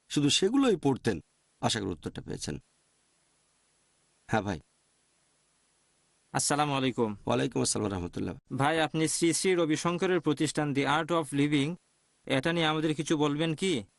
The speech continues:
Speaker 1: ভাই, আপনি The Art of Living সম্পর্কে জানতে চাইলেন, যার প্রতিষ্ঠাতা শ্রী শ্রী রবিশঙ্কর, এই সম্পর্কে আপনি জানতে চাইলেন। এখন এই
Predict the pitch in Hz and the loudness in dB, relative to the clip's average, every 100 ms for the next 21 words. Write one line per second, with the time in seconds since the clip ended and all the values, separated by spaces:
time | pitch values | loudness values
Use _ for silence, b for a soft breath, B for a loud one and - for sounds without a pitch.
0 | _ _ _ _ _ _ _ _ _ _ | _ _ _ _ _ _ _ _ _ _
1 | - 120 165 233 226 202 165 147 151 143 | -4 0 0 0 0 0 2 2 0 0
2 | 139 131 135 - 226 214 202 135 135 127 | 4 4 4 2 0 -2 0 0 0 0
3 | 117 120 107 117 135 - _ _ _ 101 | 0 2 4 2 0 -4 _ _ _ -2
4 | 110 107 127 151 - 139 127 123 117 117 | -2 0 -2 -2 0 -2 -2 0 0 0
5 | 110 117 127 139 123 - 117 104 - _ | 0 0 0 2 0 2 2 0 -4 _
6 | _ _ _ - 135 - 156 170 208 208 | _ _ _ 0 2 2 0 0 -2 0
7 | 185 151 139 135 123 107 120 113 117 107 | 0 0 2 2 2 2 -2 -2 -2 0
8 | 98 113 156 - _ _ _ _ _ _ | 2 2 2 -4 _ _ _ _ _ _
9 | _ _ _ - 202 262 269 262 | _ _ _ 0 0 4 4 6